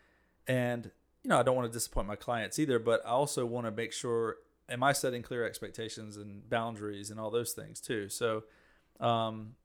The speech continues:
and most people are understanding, you know, like, I, but again, it just goes back to the addictive thing, man.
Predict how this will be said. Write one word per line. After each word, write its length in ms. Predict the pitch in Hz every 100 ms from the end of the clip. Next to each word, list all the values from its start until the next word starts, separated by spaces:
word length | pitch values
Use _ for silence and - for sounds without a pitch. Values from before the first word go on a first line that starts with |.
| _ -
and 120 | 165
most 200 | 277 -
people 160 | - 127
are 100 | 107
understanding, 580 | 104 - 104 120 156 160
you 80 |
know, 120 | 190 190
like, 220 | 175 -
I, 120 | 147 - -
but 260 | 139 143 -
again, 320 | 127 135 139
it 140 | 110 135
just 160 | 170
goes 140 | 147 120
back 180 | 110 -
to 80 | 117
the 120 | 95
addictive 360 | 95 95 98
thing, 340 | - 107 101 110
man. 360 | 117 113 110